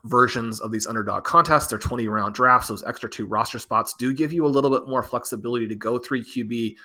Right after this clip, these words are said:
because when you're talking about rounds nineteen and twenty, you don't necessarily have a great sense of which players at those prices are gonna be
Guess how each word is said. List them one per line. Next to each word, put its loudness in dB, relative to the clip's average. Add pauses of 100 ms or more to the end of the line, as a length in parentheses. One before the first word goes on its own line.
(140)
because 2
when -4
you're -4
talking 2
about 2
rounds -2
nineteen -6
and -8
twenty, 0 (1600)
you -2
don't 4 (580)
necessarily 2
have 0
a -2
great -2
sense -2 (240)
of 0 (420)
which 0
players 2
at -8
those -2
prices -4
are -8
gonna -6
be -8